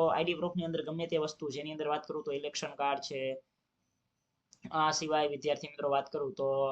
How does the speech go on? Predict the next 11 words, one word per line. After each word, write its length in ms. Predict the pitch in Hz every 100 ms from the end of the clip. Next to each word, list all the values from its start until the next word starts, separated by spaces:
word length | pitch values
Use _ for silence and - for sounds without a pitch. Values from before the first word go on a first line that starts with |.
| 123 - _ _ _ _ _ _ _ _ _ _ _ _ _ _ _ _ _ _ _ -
ડ્રાઇવિંગ 360 | 160 151 156 151
લાયસન્સ 380 | 147 151 147 135
છે, 120 | 143
આ 120 | 135
સિવાય 260 | 135 143 -
પાન 200 | - 139
કાર્ડ 220 | - 143 127
છે, 140 | 135
આધાર 280 | 127 135 131
કાર્ડ 240 | 139 135
છે, 160 | 131